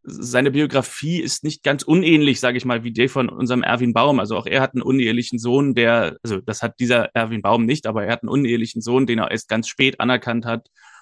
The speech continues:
und hatte, ähm, eine lange Ehe, die dann irgendwie in die Brüche ging, nachdem irgendwelche Fotos von ihm mit einer neunzehnjährigen aufgetaucht sind. Wie sich dann hinterher herausstellte,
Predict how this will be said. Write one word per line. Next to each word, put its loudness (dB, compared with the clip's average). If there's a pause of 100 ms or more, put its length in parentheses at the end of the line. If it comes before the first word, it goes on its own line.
und -6
hatte, 2
ähm, 0 (200)
eine -4
lange 2
Ehe, 4
die -2
dann -2
irgendwie -4
in -2
die -2
Brüche -2
ging, 0
nachdem -4
irgendwelche -2
Fotos -4 (600)
von 2
ihm 4
mit 0
einer 2
neunzehnjährigen 0
aufgetaucht -4
sind. -2
Wie 0
sich 0
dann 2
hinterher 2
herausstellte, -2